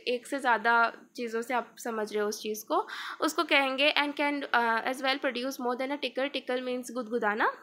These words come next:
uh, by a husband and wife। So ये चीज़ हम लोगों को स्टेज पे दिखाया जाता है। Uh, consider the husband getting angry and, uh, happy by turns। So यहाँ पे जो हस्बैंड जो है वो एक बार गुस्सा हो जा रहा है, उसके बाद वो खुश हो जा रहा है, क्योंकि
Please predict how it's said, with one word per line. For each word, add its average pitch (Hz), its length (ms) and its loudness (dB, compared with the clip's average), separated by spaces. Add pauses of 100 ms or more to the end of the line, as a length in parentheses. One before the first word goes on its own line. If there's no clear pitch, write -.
(180)
uh, 233 280 4
by 233 120 6
a 226 140 2 (120)
husband 269 360 2
and 311 120 2
wife। 233 240 4
So 294 80 -2
ये 262 140 0
चीज़ 285 280 -4
हम 262 120 -2
लोगों 262 220 -4
को 339 160 0
स्टेज 254 260 -2
पे 254 100 -4
दिखाया 220 360 0
जाता 208 300 -2
है। 269 180 4 (440)
Uh, 294 160 8
consider 330 520 6 (180)
the 220 160 6 (180)
husband 285 420 0
getting 285 280 0 (220)
angry 214 340 0
and, 214 300 0
uh, 214 200 6 (400)
happy 277 220 6
by 254 180 6 (100)
turns। 226 340 0
So 294 100 2
यहाँ 262 180 2
पे 269 200 0
जो 262 140 -2
हस्बैंड 247 380 0
जो 247 100 -2
है 233 160 2
वो 220 100 0
एक 233 120 0
बार 240 100 0
गुस्सा 240 280 0
हो 233 100 2
जा 226 120 -2
रहा 214 80 2
है, 220 80 2
उसके 226 180 -6
बाद 247 160 0
वो 269 80 -2
खुश 269 240 -2
हो 247 60 0
जा 233 180 2
रहा 226 80 2
है, 247 60 2
क्योंकि 269 360 -4